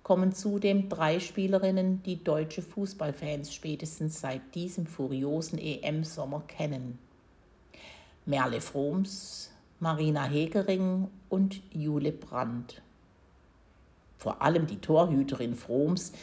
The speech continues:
die zuletzt bei Eintracht Frankfurt gespielt hat und schon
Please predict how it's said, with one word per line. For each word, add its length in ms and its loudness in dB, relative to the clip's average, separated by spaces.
die 100 -4
zuletzt 640 2
bei 220 4
Eintracht 540 -2
Frankfurt 600 0
gespielt 480 0
hat 260 0
und 180 0
schon 220 0